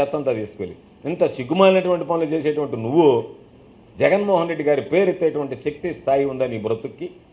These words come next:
కాబట్టి ఏదన్నా మాట్లాడేటప్పుడు నువ్వు తమరు వ్యాపారాలు చేస్తున్నారు, ప్రజలకు సంబంధించినటువంటి ప్రభుత్వ భూముల్లో టేకు చెట్లు కొట్టేయడం దగ్గర నుంచి పట్టా భూముల్లో టేకు చెట్లు కొట్టేయడం, ప్రజల ఆస్తులకు భద్రత లేకుండా పోయింది.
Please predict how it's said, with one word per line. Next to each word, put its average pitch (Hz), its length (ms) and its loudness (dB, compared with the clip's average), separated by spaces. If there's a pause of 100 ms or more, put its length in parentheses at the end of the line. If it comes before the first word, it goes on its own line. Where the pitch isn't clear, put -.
(500)
కాబట్టి 127 300 -2
ఏదన్నా 123 280 -2
మాట్లాడేటప్పుడు 120 960 -4 (920)
నువ్వు 175 520 6 (400)
తమరు 139 180 4
వ్యాపారాలు 196 500 6
చేస్తున్నారు, 185 520 4 (400)
ప్రజలకు 180 300 4
సంబంధించినటువంటి 170 1000 0 (200)
ప్రభుత్వ 185 320 4
భూముల్లో 165 580 4 (220)
టేకు 180 180 4
చెట్లు 165 240 -2
కొట్టేయడం 151 380 0
దగ్గర 143 200 2
నుంచి 180 400 0 (440)
పట్టా 170 220 6
భూముల్లో 180 380 4
టేకు 180 340 4
చెట్లు 165 180 -4
కొట్టేయడం, 151 340 0
ప్రజల 151 340 2
ఆస్తులకు 196 580 4
భద్రత 175 340 4
లేకుండా 170 360 2
పోయింది. 151 520 0